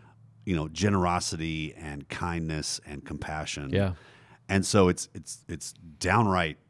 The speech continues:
Speaker 1: ironic for me to hear somebody criticize, "He Gets Us for being wasteful," when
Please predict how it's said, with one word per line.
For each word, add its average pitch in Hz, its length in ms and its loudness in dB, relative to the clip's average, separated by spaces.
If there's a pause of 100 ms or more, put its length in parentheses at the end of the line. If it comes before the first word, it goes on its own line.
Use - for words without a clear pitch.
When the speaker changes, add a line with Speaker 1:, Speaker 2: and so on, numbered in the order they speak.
(380)
Speaker 1:
ironic 85 500 4
for 82 160 -6
me 71 340 -2
to - 180 -8
hear 80 280 0
somebody 76 640 -4
criticize, 82 720 0 (300)
"He - 120 -8
Gets 143 280 0
Us 80 420 0 (380)
for - 100 -4
being 80 200 0
wasteful," 76 720 0 (380)
when 82 480 2